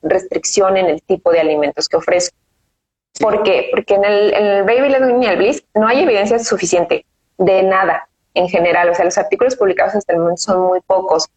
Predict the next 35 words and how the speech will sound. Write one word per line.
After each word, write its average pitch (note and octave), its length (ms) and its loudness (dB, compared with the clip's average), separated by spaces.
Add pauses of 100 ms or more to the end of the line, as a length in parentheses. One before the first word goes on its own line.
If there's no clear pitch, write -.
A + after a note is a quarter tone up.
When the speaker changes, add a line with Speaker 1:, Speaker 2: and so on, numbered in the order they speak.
(220)
Speaker 1:
Ah, F#3+ 400 0
en G3 80 0
algún G#3+ 320 0
tiempo A#3+ 280 0
hablaron G#3+ 600 2
de E3 480 2
reducción F#3+ 400 0
del G#3 80 2
riesgo F#3+ 260 2
de F3+ 140 4
obesidad F#3 500 2 (160)
y G#3+ 120 0
de F#3 100 0
que F#3+ 100 0
los F3+ 140 0
niños F3+ 240 -2
tenían F3+ 260 0
mejores F#3 460 0 (360)
elecciones E3+ 580 0
de F3 60 2
alimentos D3+ 400 0
después. F3 460 -2 (400)
La F#3+ 180 2
verdad G#3 360 2
Speaker 2:
Ujú. A3+ 80 0
Speaker 1:
es - 240 -8
que A#3+ 400 0 (240)
no A3 340 2
está A3 240 0
comprobado A3 640 0 (220)
que F#3+ 100 -2
funcione G3+ 400 0
así, G#3+ 460 -2
es F#3+ 180 0
variable. F#3 640 0